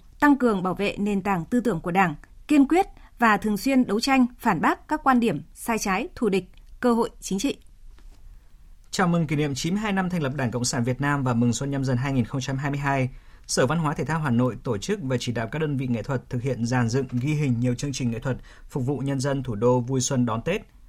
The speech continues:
Speaker 2: Đáng chú ý, chương trình Niềm tin sáng mãi do Sở Văn hóa Thể thao Hà Nội thực hiện giàu ý nghĩa và hấp dẫn với ba phần:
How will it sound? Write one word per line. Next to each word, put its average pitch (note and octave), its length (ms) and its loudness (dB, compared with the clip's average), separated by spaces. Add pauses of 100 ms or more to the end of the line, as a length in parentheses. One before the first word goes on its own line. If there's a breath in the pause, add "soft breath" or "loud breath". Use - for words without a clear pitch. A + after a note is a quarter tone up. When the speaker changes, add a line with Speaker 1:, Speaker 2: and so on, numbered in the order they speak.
(300)
Speaker 2:
Đáng C3+ 240 -2
chú D3+ 160 -4
ý, C#3+ 240 -2 (120)
chương F3 160 -2
trình B2+ 340 4 (160)
Niềm C3+ 240 2
tin D3+ 220 -2
sáng B2+ 240 -2
mãi C#3+ 280 -2 (260 soft breath)
do D#3 160 -2
Sở C#3 180 0
Văn B2 120 -2
hóa C3 120 -2
Thể C3 140 -4
thao C3+ 160 -4
Hà C3+ 100 -4
Nội A#2+ 200 0
thực A#2 120 -6
hiện B2+ 300 0
giàu A#2+ 220 0
ý B2 120 2
nghĩa D3 400 -2
và G#2 160 -6
hấp D3+ 140 -4
dẫn C#3 200 -6
với C3+ 100 -4
ba D3 160 -2
phần: A#2+ 300 0